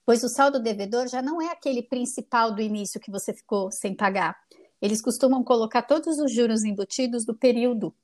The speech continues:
em aberto, e por isso que as pessoas, elas ficam escravas dos empréstimos, porque em algum momento elas param de pagar lá no meio do caminho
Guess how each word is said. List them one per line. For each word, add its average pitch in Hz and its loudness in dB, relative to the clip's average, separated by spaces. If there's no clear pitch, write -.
em 220 4
aberto, 226 2
e 220 -4
por 262 0
isso 349 0
que 381 -4
as 302 -4
pessoas, 254 2
elas 233 -4
ficam 277 -4
escravas 302 -2
dos 196 -10
empréstimos, 180 -8
porque 226 2
em 254 4
algum 254 4
momento 285 2
elas 208 0
param 247 4
de - -6
pagar 196 -2
lá 208 -4
no 196 -8
meio 185 -8
do - -18
caminho 208 -2